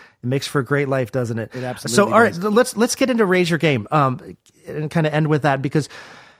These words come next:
Speaker 1: can you talk more about this latest venture? First of all, love the book.
Speaker 2: Thank you.
Speaker 1: I mean, love the whole structure of it, seriously, because, I mean, the whole triangle of, like, player, coach, team, ma-, working into employee, um, you know, boss slash, you know, company,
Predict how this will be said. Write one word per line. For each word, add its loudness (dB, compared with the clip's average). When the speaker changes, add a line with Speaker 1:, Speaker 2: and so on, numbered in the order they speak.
Speaker 1:
can 0
you 4
talk -2
more 2
about 0
this -6
latest 0
venture? 0
First 0
of 2
all, 2
love 2
the 0
book. 0
Speaker 2:
Thank -8
you. -2
Speaker 1:
I 0
mean, 2
love 4
the 2
whole 0
structure -2
of -4
it, -8
seriously, -2
because, -4
I -8
mean, -4
the -4
whole 0
triangle -2
of, -2
like, -6
player, -2
coach, -6
team, -2
ma-, -4
working -4
into -2
employee, -2
um, 0
you 0
know, -2
boss 0
slash, -4
you -4
know, -2
company, -2